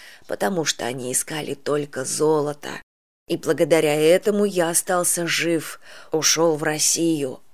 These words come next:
выучил русский язык и много лет прожил среди русских, потому что привык к ним.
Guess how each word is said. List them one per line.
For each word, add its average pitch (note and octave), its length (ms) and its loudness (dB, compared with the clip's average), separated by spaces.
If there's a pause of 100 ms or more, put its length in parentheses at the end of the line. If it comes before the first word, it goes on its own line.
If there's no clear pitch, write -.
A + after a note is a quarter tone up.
выучил F#3+ 560 -2
русский D3 440 -4
язык G3 480 0 (400)
и E3 120 0
много D#3 480 0
лет D#3+ 280 0
прожил D#3 420 0
среди D3 380 -4
русских, D#3 600 -2 (420)
потому D3 380 -2
что - 180 -4
привык D#3 480 -4
к - 100 -12
ним. C#3+ 340 -8